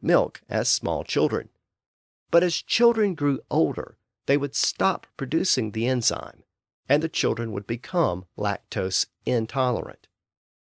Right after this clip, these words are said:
So babies could drink milk, but they lost that ability as they got older. But a mutation occurred in Europe, which allowed adults to continue to produce lactase,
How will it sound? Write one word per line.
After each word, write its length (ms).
So 220
babies 380
could 140
drink 280
milk, 360
but 120
they 140
lost 420
that 160
ability 420
as 120
they 140
got 220
older. 360
But 140
a 80
mutation 680
occurred 420
in 160
Europe, 360
which 200
allowed 520
adults 560
to 140
continue 640
to 140
produce 500
lactase, 720